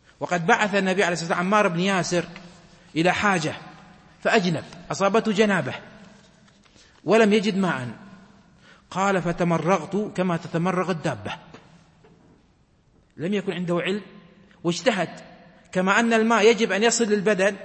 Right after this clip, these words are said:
كل البدن، ظن أن التراب يجب أن يصل لكل البدن، فتمرغ في التراب. قال: "فأتيت النبي صلى الله عليه وسلم فذكرت ذلك له،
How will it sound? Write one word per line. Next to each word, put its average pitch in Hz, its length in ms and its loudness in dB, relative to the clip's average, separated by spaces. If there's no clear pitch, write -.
كل 226 200 2
البدن، 214 560 2
ظن 233 240 4
أن 202 180 2
التراب 214 440 2
يجب 208 280 2
أن 190 100 -2
يصل 220 260 0
لكل 240 220 0
البدن، 233 320 0
فتمرغ 240 640 2
في 233 80 4
التراب. 190 360 2
قال: 247 220 2
"فأتيت 233 420 2
النبي 214 200 0
صلى 240 100 0
الله 226 120 2
عليه 220 100 4
وسلم 240 120 6
فذكرت 226 200 0
ذلك 233 260 4
له، 214 460 4